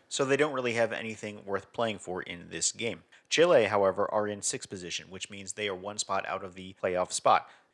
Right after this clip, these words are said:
South America gets four automatic qualifiers, and the team in fifth place plays in a World Cup qualifying playoff match against a team from another region. And Chile, at this point, of course,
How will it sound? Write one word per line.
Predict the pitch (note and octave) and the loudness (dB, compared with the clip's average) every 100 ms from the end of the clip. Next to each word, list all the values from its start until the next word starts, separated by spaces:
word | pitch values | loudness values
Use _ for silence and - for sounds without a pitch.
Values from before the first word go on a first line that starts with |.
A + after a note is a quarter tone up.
| _ | _
South | - C#3 A2+ | 2 2 4
America | A2 G#2+ G2+ | 0 -2 -4
gets | F#2 F#2 | -4 -6
four | - B2+ G#2+ D#2+ | -4 0 2 2
automatic | F#2+ F2+ F2 | 0 -4 -4
qualifiers, | F#2+ F#2+ F#2+ G2+ A2 - | -2 -2 0 0 -2 -6
and | A2+ | -10
the | G2+ | -10
team | G#2 G2 | -10 -12
in | F#2 F2 | -12 -14
fifth | - C#3+ - | -6 -4 -4
place | - F2+ - - _ | -6 -6 -6 -8 _
plays | - A2 G2+ | 2 2 2
in | - G#2 G#2+ - | -4 -8 -10 -8
a | F#2+ F#2+ | -6 -6
World | F2 F#2 F#2 - | -6 -4 -4 -4
Cup | F#2+ - - | -6 -8 -18
qualifying | - F#2 E2+ - F2 F2+ - _ - | -6 -4 -4 -6 -8 -10 -14 _ -6
playoff | F2 D#2+ - | -4 -4 -6
match | G2+ C3 - - - _ - | -6 -4 -4 -6 -8 _ -6
against | G#2+ G#2 G#2+ | -2 -2 -2
a | |
team | - G2 F#2 | -4 -6 -6
from | F#2+ F2+ - | -4 -6 -8
another | E2 E2 D#2+ | -10 -10 -6
region. | G#2+ G#2 C#2+ - - | -4 -4 -6 -12 -10
And | B2 | -2
Chile, | - D3 C3 G#2+ | 4 6 6 4
at | - | 2
this | A#2 | -4
point, | G#2 G2 | -4 -8
of | D#2+ - | -8 -4
course, | F#2 | -4